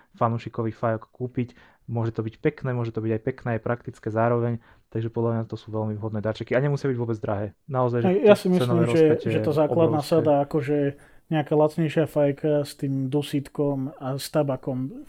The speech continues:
Speaker 2: pokojne do štyridsať, päťdesiat eur.
Speaker 1: Určite, určite bez problémov. Moja prvá taká sada, myslím, že s dvomi drahšími tabakmi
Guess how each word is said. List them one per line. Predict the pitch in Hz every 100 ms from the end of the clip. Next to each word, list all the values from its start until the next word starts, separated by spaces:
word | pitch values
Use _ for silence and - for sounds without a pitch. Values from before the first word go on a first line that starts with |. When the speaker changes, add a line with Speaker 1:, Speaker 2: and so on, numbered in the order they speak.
| -
Speaker 2:
pokojne | - 143 156 135 135
do |
štyridsať, | 127 160 143 139 135
päťdesiat | 143 131 - 135
eur. | 127
Speaker 1:
Určite, | 123 113 117 113
určite | 131 - 120
bez | 110 110
problémov. | - 113 113
Moja | 120 123 117 - _ _
prvá | - 113 113 110 110
taká | - 120 110
sada, | - 107 104 - - 175 123
myslím, | 113 - 113
že | 110 110 - - _ -
s | 107
dvomi | 117 131 123
drahšími | 120 123 - 123
tabakmi | 120 117 117 - - 117